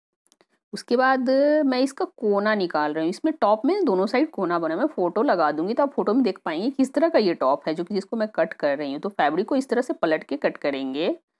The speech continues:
कम से कम दो मीटर फैब्रिक ज़रूर लगेगा इसको बनाने में। मैंने बनाया नहीं है, जब मैं बनाऊँगी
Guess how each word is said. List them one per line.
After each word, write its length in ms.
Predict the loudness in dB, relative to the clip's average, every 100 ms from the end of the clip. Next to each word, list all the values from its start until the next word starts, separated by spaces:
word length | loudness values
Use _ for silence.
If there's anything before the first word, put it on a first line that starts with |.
| _ _ _
कम 100 | -6
से 120 | -4 0
कम 160 | 0
दो 140 | 2 2
मीटर 240 | 0 -2
फैब्रिक 360 | 0 0 2 2
ज़रूर 300 | 2 2 4
लगेगा 300 | 4 2 2
इसको 260 | 0 -2 -2
बनाने 340 | 0 0 0
में। 100 | 0
मैंने 320 | 2 2 2 0
बनाया 420 | 0 0 0 2
नहीं 260 | 2 0 -2
है, 220 | -2 -2
जब 160 | 2 4
मैं 200 | 4 2
बनाऊँगी 720 | 4 4 6 4 4 2